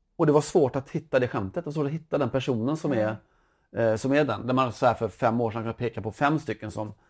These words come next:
Speaker 1: "Den jäkeln är tuff och den är tuff och den är hård och den är lurig och den kan liksom", så här, ja, men det, det är ett ganska snällt fotbollslag vi har.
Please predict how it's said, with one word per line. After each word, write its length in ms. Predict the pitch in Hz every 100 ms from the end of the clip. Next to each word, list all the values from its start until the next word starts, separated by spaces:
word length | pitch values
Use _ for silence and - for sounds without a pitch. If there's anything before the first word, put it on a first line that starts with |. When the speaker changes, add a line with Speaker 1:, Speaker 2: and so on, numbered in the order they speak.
| _ _
Speaker 1:
"Den 260 | 123 117
jäkeln 260 | 120 107 110
är 40 | 101
tuff 260 | 104 -
och 80 | 117
den 220 | 127 123
är 40 | 113
tuff 300 | 113 98 113
och 60 |
den 220 | 127 123
är 40 | 120
hård 280 | 113 107 107
och 60 |
den 160 | 123 120
är 40 |
lurig 340 | 123 113 101 107
och 60 |
den 140 | 117 117
kan 140 | 117
liksom", 280 | 113 110 107 - _ _ _ _ _ _ _ _
så 120 | -
här, 120 | -
ja, 60 | 208
men 200 | 190 185
det, 120 | 190
det 100 | 180
är 20 | 180
ett 80 |
ganska 200 | 196 175
snällt 400 | 170 - 175 165
fotbollslag 380 | - 160 123 175
vi 60 | 165
har. 220 | -